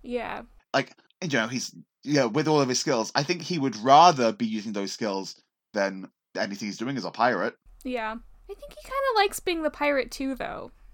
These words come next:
Speaker 1: is the thing.
Speaker 2: He likes, he likes aspects of it. He likes, he likes the things they do as pirates, and I think, bu-, like, going forward, it's gonna be a lot better for him, but he doesn't like the trappings of being a pirate and, like,
Speaker 1: Mm.
Speaker 2: the image of being a pirate.
Speaker 1: Yes, yes, yes, yes.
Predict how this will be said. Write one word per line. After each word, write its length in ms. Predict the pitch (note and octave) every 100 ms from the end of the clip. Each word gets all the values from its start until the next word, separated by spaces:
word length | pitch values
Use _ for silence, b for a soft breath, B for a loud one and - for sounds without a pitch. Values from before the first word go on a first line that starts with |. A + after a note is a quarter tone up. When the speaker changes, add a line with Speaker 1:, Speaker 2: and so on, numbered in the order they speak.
| -
Speaker 1:
is 140 | A#3+ -
the 120 | A3+
thing. 480 | - - - - C4+ - -
Speaker 2:
He 220 | - G#3 A3+
likes, 600 | A#3+ B3 - - - - - _ - -
he 160 | D#3 F3
likes 220 | F3 -
aspects 460 | C3 D#3+ - F3 F3
of 60 |
it. 60 | F3
He 80 | F3+
likes, 300 | A3+ A#3+ - - B
he 100 | -
likes 180 | A3 C#4
the 100 | -
things 280 | - A3 G3
they 140 | D3+ C#3+
do 240 | B2 C3
as 100 | E3
pirates, 440 | - F#3+ A3 A3+ F3+
and 100 | D3
I 40 |
think, 200 | D#3+ B2+
bu-, 60 | B2+ -
like, 220 | A#2 G2+ - B2
going 220 | A#2+ G#2+
forward, 280 | A2+ G#2+ G2+
it's 80 | -
gonna 100 | G#2
be 60 |
a 40 | G2
lot 140 | D#2+
better 180 | F#2+ A2
for 140 | D3
him, 80 | C#3
but 100 | -
he 80 | C#3
doesn't 240 | D#3+ E3
like 240 | D3+ C3+ B2+
the 140 | B2+
trappings 580 | - - B2 - D#3+ D#3
of 100 | D#3
being 180 | E3+ E3
a 60 |
pirate 520 | D#3+ E3+ F3+ G3 F#3+ - b b b
and, 100 | C3
like, 160 | A2+ E2
Speaker 1:
Mm. 300 | B2+ A3+ G#2+
Speaker 2:
the 100 | A#2+
image 360 | A#2+ A#2+ B2
of 80 | B2+
being 160 | C#3 C#3
a 40 |
pirate. 480 | B2 C#3+ D3 E3 -
Speaker 1:
Yes, 580 | B3 C4+ A#3+ - - - -
yes, 320 | A#3+ - -
yes, 220 | - -
yes. 400 | - - - -